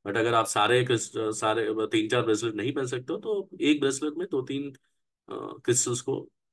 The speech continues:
mix करके यूज़ कर सकते हो। अब इसको यूज़ कैसे करना है? तो basically जब आप crystal लाते हैं तो इसके सब, एक बहुत ही important process होता है, that is called cleansing।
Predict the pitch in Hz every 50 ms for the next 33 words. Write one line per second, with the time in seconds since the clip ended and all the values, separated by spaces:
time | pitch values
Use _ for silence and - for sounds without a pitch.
0 | _ _ - 110 107 - - - 104 101 - - 107 104 98 - - - - -
1 | - - _ _ - _ _ _ _ _ _ _ _ _ _ _ _ _ _ _
2 | _ _ _ _ _ _ _ _ _ _ _ _ _ _ _ _ _ _ _ _
3 | _ _ _ _ - - - - - - 180 151 160 160 160 - 120 - 117 98
4 | 92 85 87 85 - _ _ _ _ _ _ _ _ _ - 113 110 131 123 170
5 | 170 196 202 202 196 196 185 190 165 160 160 - 202 190 147 131 135 131 190 180
6 | 160 175 180 185 170 156 - 185 170 - 160 160 - - - 143 139 147 147 -
7 | 135 165 196 196 170 131 123 - - 151 - - 208 214 202 185 165 143 - 143
8 | 135 131 - 170 151 139 135 135 135 135 151 147 131 123 139 135 - 160 156 151
9 | - 120 113 110 104 101 92 -